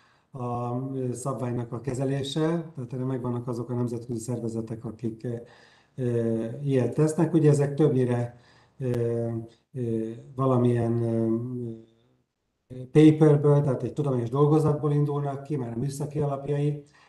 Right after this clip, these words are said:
később esetleg találmányként, ö, ö, szabadalomként bejegyzik, és utána kezd-, utána készítenek belőle valamilyen szabványt, amik általában nemzetközi szinten, ö, alkalmazhatóak. Tehát itt az államigazgatásnak nincs, ö, dolga.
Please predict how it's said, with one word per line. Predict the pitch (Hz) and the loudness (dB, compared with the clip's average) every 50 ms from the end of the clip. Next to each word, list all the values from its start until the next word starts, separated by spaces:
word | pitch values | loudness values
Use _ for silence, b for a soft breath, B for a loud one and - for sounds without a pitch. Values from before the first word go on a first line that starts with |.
| b | b
később | b - 165 - - 156 - 131 | b 0 0 2 2 -2 -2 -2
esetleg | 123 - 131 120 - 120 113 - | -4 -6 -6 -10 -10 -10 -14 -10
találmányként, | - 143 139 139 135 135 131 131 127 127 127 135 131 131 127 127 127 131 | -4 -2 0 0 0 0 0 -2 -2 -4 -4 -6 -6 -4 -4 -6 -6 -6
ö, | 127 123 123 123 123 123 120 120 147 147 | -6 -6 -4 -4 -6 -6 -6 -8 -8 -8
ö, | 127 120 | -8 -8
szabadalomként | 113 - 143 143 139 131 131 131 127 127 123 127 127 123 | -6 -4 -2 -2 -2 -2 -2 -2 -4 -4 -4 -4 -6 -4
bejegyzik, | 123 127 127 127 123 120 107 117 127 123 127 127 B B B B B B B | -4 -4 -4 -2 -4 -4 -4 -4 -4 -4 -4 -6 B B B B B B B
és | 147 143 | -4 -2
utána | 185 175 - 139 127 127 123 | -2 0 0 0 -2 -2 -4
kezd-, | 127 - 131 123 113 139 151 165 170 | -4 -4 -6 -4 -4 -4 -4 -4 -2
utána | 175 165 - 151 143 127 127 127 | -4 -2 0 0 0 0 0 -2
készítenek | - 147 127 - 147 - 131 123 123 120 | -2 -4 -4 -4 -6 -6 -6 -4 -4 -4
belőle | 113 127 123 120 120 120 117 | -4 -4 -4 -4 -4 -6 -6
valamilyen | 113 131 127 123 117 117 113 113 | -4 -4 -4 -4 -4 -4 -4 -6
szabványt, | 113 - 143 143 139 143 151 147 151 151 - B B B B B B B B B - | -6 -4 -4 -4 -2 0 2 2 2 0 -2 B B B B B B B B B -6
amik | 139 135 139 139 - 170 | -4 -4 -2 -2 -2 -2
általában | 151 131 127 143 131 131 127 | -2 -2 -2 -2 -2 0 0
nemzetközi | 131 123 123 123 117 - 131 123 | -2 -2 -2 -4 -6 -4 -4 -6
szinten, | 113 - 131 113 - - 123 120 127 135 131 131 | -4 -4 -6 -6 -6 -6 -6 -4 -4 -6 -6 -6
ö, | 123 123 131 | -6 -6 -4
alkalmazhatóak. | 135 131 127 127 127 131 123 120 120 113 113 113 113 113 - 120 110 110 110 - B B B B B | -2 -2 -2 -2 -2 -4 -4 -4 -4 -4 -6 -6 -10 -8 -6 -6 -6 -6 -6 -10 B B B B B
Tehát | - 135 131 | -6 -2 0
itt | 151 143 147 | 0 0 2
az | 156 143 | 2 4
államigazgatásnak | 156 156 156 156 156 151 147 147 147 143 143 147 135 - 156 143 123 | 4 6 6 6 6 4 2 2 0 0 0 -2 -2 -2 -4 -4 -4
nincs, | 139 143 139 131 - - | -2 -4 -4 -4 -4 -6
ö, | 143 127 127 | -4 -4 -2
dolga. | 117 127 123 123 117 113 117 110 - | -2 -2 -2 -2 -2 -4 -6 -8 -10